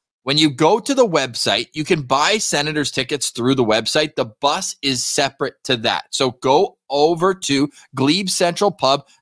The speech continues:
dot com and get the bus ticket separately, even if you buy the game tickets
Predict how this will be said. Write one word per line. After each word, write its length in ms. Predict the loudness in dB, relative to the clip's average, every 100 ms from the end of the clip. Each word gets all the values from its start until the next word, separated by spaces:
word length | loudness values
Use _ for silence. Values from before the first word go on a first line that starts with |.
| -6
dot 360 | 0 0 0 -2
com 360 | 0 0 -2 -6 _
and 220 | -6 -6 -2
get 260 | -4 -2
the 80 | -4
bus 360 | 0 2 2 -2
ticket 380 | -4 -2 -4
separately, 880 | -4 0 0 0 -2 -4 -2 -4 -6 _ _ -2
even 380 | 0 2 0 0
if 280 | 0 0 -2
you 140 | 2
buy 220 | 2 2
the 120 | 0
game 340 | -2 -2 -2 -4
tickets 480 | -4 -4 -4 -4